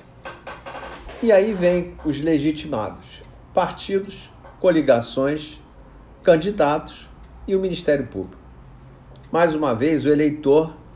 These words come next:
não está fazendo parte dos legitimados ativos. O que o eleitor deverá fazer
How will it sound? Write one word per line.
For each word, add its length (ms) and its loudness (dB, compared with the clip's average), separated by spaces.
não 640 2
está 680 -2
fazendo 520 -6
parte 560 -8
dos 180 -2
legitimados 1160 -2
ativos. 760 -8
O 140 0
que 160 -6
o 100 6
eleitor 760 4
deverá 400 2
fazer 600 -2